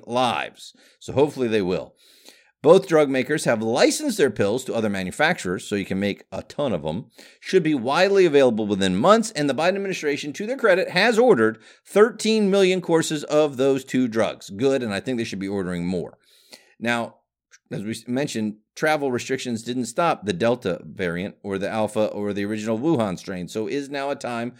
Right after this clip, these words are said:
for travel bans. I can see both sides of this. Um, you wanna d-, do things that you think can stop it at the beginning, but if it didn't work in the past, what makes you think it's gonna happen now? Could it slow it down? I don't know.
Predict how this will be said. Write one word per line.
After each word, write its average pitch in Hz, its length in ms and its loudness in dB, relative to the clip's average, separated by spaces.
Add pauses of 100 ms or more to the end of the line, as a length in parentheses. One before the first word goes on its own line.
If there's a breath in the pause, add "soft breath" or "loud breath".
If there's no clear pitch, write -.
(300 soft breath)
for 139 100 -6
travel 160 340 -2
bans. 90 240 -6 (100)
I 147 100 -4
can 165 160 -6
see 156 120 -4
both 139 220 0
sides 165 400 -4
of 85 220 -14
this. 76 380 -12 (500 soft breath)
Um, 90 220 -10
you 107 120 -6
wanna 120 220 -2
d-, 101 240 -10 (140)
do 107 260 -2
things 104 340 -4
that 85 120 -8
you 98 100 -10
think 98 240 -8
can 95 100 -6
stop 98 320 -6
it 90 60 -6
at 87 80 -8
the 85 80 -14
beginning, 95 300 -4
but 101 220 -8
if 107 120 -12
it 101 100 -10
didn't 131 260 -6
work 117 220 -6
in 113 80 -6
the 104 60 -6
past, 110 440 -6
what 104 120 -8
makes 110 180 -10
you 107 60 -16
think 104 160 -8
it's 95 100 -12
gonna 95 180 -8
happen 85 340 -10
now? 120 520 -4 (560 soft breath)
Could 107 120 0
it 90 80 -8
slow 104 240 -4
it 92 100 -8
down? 139 320 -2
I 98 80 0
don't 131 160 0
know. 156 240 -2